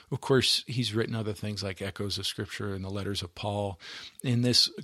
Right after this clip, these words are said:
he uses that metaphor of an echo, an auditory resonance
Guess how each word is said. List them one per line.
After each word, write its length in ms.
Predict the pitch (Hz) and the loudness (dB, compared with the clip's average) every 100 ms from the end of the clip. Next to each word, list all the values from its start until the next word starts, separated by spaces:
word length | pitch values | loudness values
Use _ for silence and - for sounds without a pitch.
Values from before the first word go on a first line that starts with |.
| - | -10
he 220 | - 127 | -4 2
uses 280 | 127 110 101 | 2 2 0
that 180 | 104 - | 0 -2
metaphor 520 | 113 107 101 107 104 | -2 0 -2 -2 -2
of 120 | 95 | -2
an 140 | 98 98 | -2 -2
echo, 400 | 101 - 98 104 | -2 -4 -6 -4
an 80 | 110 | 0
auditory 840 | 110 107 - 113 101 92 92 90 _ - - - - | 2 0 -2 -2 0 0 -2 -6 _ -20 -20 -16 0
resonance 880 | 113 110 101 98 80 - - - | 2 4 4 2 0 4 4 4